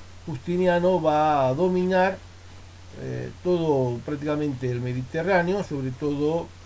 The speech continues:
por supuesto, el, el este del Mediterráneo y todo el sur de la parte oeste, dominando, pues, las costas de las actuales Argelia y Túnez,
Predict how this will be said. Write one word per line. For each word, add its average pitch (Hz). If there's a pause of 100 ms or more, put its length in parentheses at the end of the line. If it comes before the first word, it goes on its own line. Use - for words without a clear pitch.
(300)
por 95
supuesto, 120 (120)
el, 110
el 139
este 151
del 147
Mediterráneo 190 (640)
y 208
todo 160
el 135
sur 151
de 131
la 120
parte 120
oeste, 147 (260)
dominando, 139 (460)
pues, 117
las 110
costas 151
de 139
las 120
actuales 127
Argelia 131 (200)
y 151 (140)
Túnez, 202